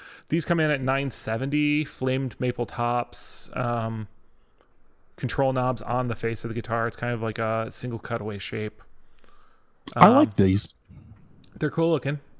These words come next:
Speaker 1: Uh, Fishman, uh, Fishman Electronics, sixteen inch radius, um, rather than a flat, 'cause classicals are flat, flat usually. Um,
Speaker 2: I re-, I kinda want this.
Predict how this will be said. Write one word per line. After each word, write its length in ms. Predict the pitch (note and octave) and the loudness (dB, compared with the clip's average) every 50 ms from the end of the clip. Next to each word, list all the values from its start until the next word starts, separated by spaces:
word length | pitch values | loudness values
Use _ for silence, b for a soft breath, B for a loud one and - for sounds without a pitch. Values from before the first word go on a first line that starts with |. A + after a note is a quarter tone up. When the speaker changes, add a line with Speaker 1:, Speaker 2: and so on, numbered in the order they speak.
| - | -4
Speaker 1:
Uh, 520 | B2+ B2+ A#2+ A#2+ A#2 A#2 A#2 A#2+ A#2+ A#2+ A2+ | -2 0 2 2 2 2 2 2 0 0 -2
Fishman, 880 | - - - C#3 - - C#3+ C#3 C3 B2+ C3 B2+ B2+ B2 B2 B2 A#2 A2+ - _ _ - _ _ - - - - - - - - - - - | -2 -2 -4 -4 -2 0 0 0 2 2 0 0 -2 -2 -2 -2 -4 -6 -10 _ _ -20 _ _ -20 -20 -20 -20 -18 -18 -18 -18 -16 -4 -2
uh, 840 | A#2 A2+ A2 G#2+ G#2+ G#2+ G#2+ G#2 G2+ G2+ G2+ G#2 G#2+ G#2+ G#2 G#2 G#2+ | 0 0 2 2 0 0 0 0 -2 -2 -2 -2 -2 -2 -4 -4 -6
Fishman 340 | - - C#3 - - C#3+ C3 | -4 -4 -4 -2 0 0 0
Electronics, 800 | B2+ B2+ A#2+ - - D3+ C#3+ C#3 C#3 C#3 C#3 C3+ B2+ - - | 0 0 -2 -2 -2 0 0 2 2 0 0 -2 -2 -6 -10
sixteen 440 | - - G#2+ - - - - B2 A2+ A#2 | -10 -10 -10 -12 -12 -6 -4 -4 -2 -2
inch 180 | A#2 - - | -4 -4 -4
radius, 640 | B2 A#2+ B2 A2+ A2+ A#2 A#2 A2+ - - - - - b b b b b b b b b b - | -2 -2 0 0 0 -2 -2 -2 -4 -8 -8 -10 -12 b b b b b b b b b b -6
um, 640 | - A2 A2 A2 G#2+ A2 A2 G#2+ G#2+ G#2+ G#2+ G#2 G2 - _ _ _ _ _ _ _ _ _ - _ | -4 -2 0 0 0 0 0 -2 -2 -4 -6 -8 -10 -14 _ _ _ _ _ _ _ _ _ -8 _
rather 320 | B2+ B2 A#2+ A#2 B2 A#2+ | 0 0 2 2 0 0
than 160 | A2 A#2 A#2 | 0 0 -2
a 60 | A#2 | -2
flat, 340 | G#2+ - - A#2+ A#2 A#2+ - | -4 -2 -2 0 0 0 -2
'cause 160 | - - A2 | -6 -8 -8
classicals 500 | - - B2+ C3 C3+ - - A#2+ G#2+ G#2 | -2 0 0 0 0 -2 -8 -10 -10 -10
are 80 | G#2+ - | -10 -14
flat, 320 | - - - G#2 A2 A2+ | -12 -10 -6 -6 -6 -6
flat 300 | - - A2 G#2+ - - - | -8 -10 -10 -8 -8 -10 -12
usually. 420 | - G#2 G#2 F#2+ - - G2 G2+ G#2 - _ _ _ _ _ _ _ _ _ _ _ _ _ _ _ _ _ _ _ _ - | -12 -12 -12 -12 -12 -14 -14 -16 -18 -18 _ _ _ _ _ _ _ _ _ _ _ _ _ _ _ _ _ _ _ _ -8
Um, 100 | - A#2+ A2+ A2 G#2+ A2 A2 G#2 G#2+ G#2+ | -4 0 0 2 2 2 2 2 4 4
Speaker 2:
I 120 | - - B2+ | 6 6 8
re-, 280 | B2 B2 B2 - - - - _ _ _ _ _ _ _ _ | 6 6 4 2 0 -4 -8 _ _ _ _ _ _ _ _
I 60 | - - | 0 4
kinda 220 | - D#3+ F3 F3 | 6 6 6 6
want 220 | C3 A2+ D3+ D#3 - | 6 6 4 4 4
this. 320 | G#2 F#2 F2+ - - - | 2 2 2 0 -4 -6